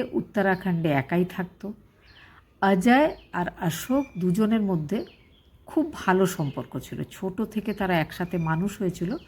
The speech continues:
দুজন দুজনের খুব ভালো বন্ধু ছিল। অশোক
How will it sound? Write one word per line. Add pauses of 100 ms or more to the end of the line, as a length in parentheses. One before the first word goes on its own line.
(400)
দুজন (100)
দুজনের
খুব
ভালো
বন্ধু
ছিল। (680)
অশোক